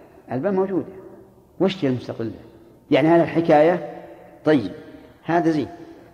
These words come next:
هذا ما-، يعني أجاب بالمعنى صحيح. القراءة بالحمد لله رب العالمين، أي بهذه السورة، وعليه نقول البحر في جر، والحمد لله رب العالمين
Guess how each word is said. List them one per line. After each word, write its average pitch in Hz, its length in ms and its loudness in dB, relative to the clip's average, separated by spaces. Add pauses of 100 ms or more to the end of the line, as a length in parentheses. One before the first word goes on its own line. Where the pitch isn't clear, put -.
(260)
هذا 139 260 2
ما-، 117 640 -8
يعني 123 280 -4
أجاب 156 280 0
بالمعنى 143 420 0 (880)
صحيح. 180 360 2 (800)
القراءة 180 480 4
بالحمد 175 580 2
لله 165 480 4
رب 135 160 0
العالمين، 110 400 -4 (560)
أي 175 300 2 (1000)
بهذه 147 340 0
السورة، 104 400 -10 (1000)
وعليه 156 360 4
نقول 151 260 2
البحر 143 380 0
في 117 120 -12
جر، 165 200 2 (680)
والحمد 160 400 0
لله 147 300 2
رب 135 160 -4
العالمين 139 540 2